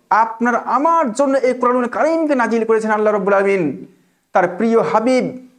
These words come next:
প্রিয় নবী, শেষ নবী, আখেরি নবী, বিশ্ব নবীর উপরে।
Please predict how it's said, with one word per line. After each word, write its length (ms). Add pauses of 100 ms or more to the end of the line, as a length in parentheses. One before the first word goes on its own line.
(120)
প্রিয় 200
নবী, 420 (640)
শেষ 500
নবী, 120
আখেরি 380
নবী, 120
বিশ্ব 540
নবীর 240
উপরে। 420